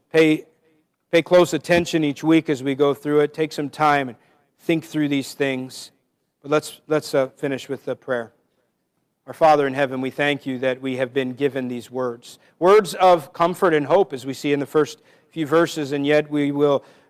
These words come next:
uh, drastically change gears to warning and judgment, and I thank you just as much for those things. A very different type of a, of a, of a, of a sermon this morning, for sure,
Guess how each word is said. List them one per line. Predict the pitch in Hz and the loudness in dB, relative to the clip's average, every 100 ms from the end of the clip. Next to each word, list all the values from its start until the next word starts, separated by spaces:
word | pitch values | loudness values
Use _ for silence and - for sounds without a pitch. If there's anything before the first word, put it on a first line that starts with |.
| - | -14
uh, | 139 135 139 143 | -8 -8 -8 -12
drastically | 143 151 165 175 - 175 170 160 151 151 | -4 2 4 4 0 -2 0 2 0 -2
change | - 160 156 - | -4 -2 -2 -2
gears | 160 156 147 127 - | 0 4 2 0 -10
to | - 151 143 135 117 _ _ _ _ | -6 -4 -2 -4 -6 _ _ _ _
warning | 123 135 175 196 190 185 185 | -12 -2 4 6 6 2 0
and | 175 170 | 0 0
judgment, | 156 151 143 139 139 _ _ | 2 2 0 -8 -8 _ _
and | 143 135 | -8 -8
I | |
thank | - 170 - | -2 -4 0
you | 175 160 151 | 0 0 0
just | 180 160 | -2 0
as | 175 139 | -4 -2
much | 160 156 | -2 -2
for | - 147 | -4 0
those | 160 180 - | 2 0 -4
things. | 131 120 - - - _ _ _ _ _ _ _ _ _ _ _ _ _ _ _ _ _ _ _ _ _ _ | -12 -12 -18 -20 -20 _ _ _ _ _ _ _ _ _ _ _ _ _ _ _ _ _ _ _ _ _ _
A | 151 160 | -16 -10
very | 160 208 190 | 4 8 8
different | 180 185 190 175 | 6 4 2 4
type | 185 190 | 4 6
of | 175 156 | 4 2
a, | 143 151 | 2 0
of | 156 143 | -2 0
a, | 135 117 _ _ _ _ _ _ _ _ 151 | 0 -2 _ _ _ _ _ _ _ _ -8
of | 139 | -6
a, | 143 147 147 | -6 -8 -12
of | 131 | -12
a | |
sermon | - 185 196 170 165 - | 0 2 4 2 -4 -10
this | 143 - | -12 -6
morning, | 156 156 156 | -2 -2 -2
for | 147 | -8
sure, | - 175 165 151 | -4 2 2 2